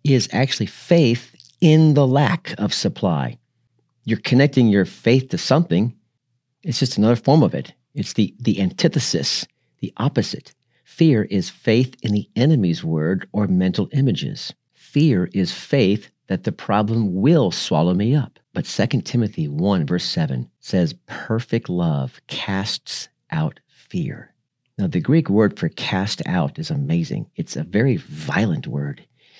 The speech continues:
It means to grab someone by the back of the neck or the nape of the neck and hurl them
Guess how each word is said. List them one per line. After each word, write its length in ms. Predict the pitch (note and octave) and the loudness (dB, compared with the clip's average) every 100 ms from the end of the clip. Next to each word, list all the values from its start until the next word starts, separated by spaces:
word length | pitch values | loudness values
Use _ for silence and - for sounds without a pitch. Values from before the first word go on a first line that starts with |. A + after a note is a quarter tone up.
| _ | _
It 160 | D#3 F#2+ | -2 2
means 260 | A2 A#2 | 2 2
to 100 | - | -2
grab 560 | C#2+ - E2+ A2 C#3 B2+ | -4 -2 0 2 2 0
someone 500 | - A#2+ A#2 C#2+ D2+ | -2 2 2 0 -2
by 240 | - F2 | 0 0
the 180 | D#2 C#2+ - _ _ _ | 2 -2 -6 _ _ _
back 260 | G#2+ G#2+ B2 | 0 0 0
of 60 | |
the 120 | G2 | 2
neck 320 | F#2 E2+ - E2+ | 2 2 0 -4
or 40 | |
the 140 | D#2+ | -2
nape 340 | D2+ E2 G#2+ A#2 | 0 2 2 0
of 100 | F#2+ | -2
the 80 | F2 | 0
neck 380 | F2+ C2+ - _ | 0 -2 -6 _
and 240 | E2 D#2+ - | -4 -4 -6
hurl 580 | - - - C#3+ F3 C#3+ | -14 -12 2 4 6 4
them 320 | G2 F2+ F2 | 4 2 0